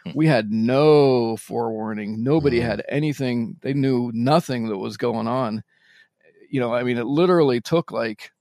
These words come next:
Speaker 2: to get past normalcy bias, it took, like, fifteen seconds, and
Speaker 1: Wow.
Speaker 2: people finally started heading out the doors and everything. And probably
Speaker 3: Right.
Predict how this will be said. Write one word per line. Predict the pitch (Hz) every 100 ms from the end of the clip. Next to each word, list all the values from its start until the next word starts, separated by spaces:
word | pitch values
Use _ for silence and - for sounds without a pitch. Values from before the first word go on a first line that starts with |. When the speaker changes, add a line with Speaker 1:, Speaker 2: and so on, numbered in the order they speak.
| -
Speaker 2:
to | 170
get | 143 151
past | 156 139 -
normalcy | 127 135 160 - 160
bias, | 156 156 160 -
it | 131
took, | 156 135
like, | 117
fifteen | - 160 - 156 139
seconds, | 117 143 143 120 110 110 - _ _ _ _ -
and | 123 113
Speaker 1:
Wow. | 107
Speaker 2:
people | 139 123
finally | - 123 135 131 120
started | 131 120 113
heading | 117 127 131
out | 117 110
the | 113
doors | 117 131 131
and | 120
everything. | 113 110 107 117 117
And | 110 107 104
probably | 127 113
Speaker 3:
Right. | 87 107 104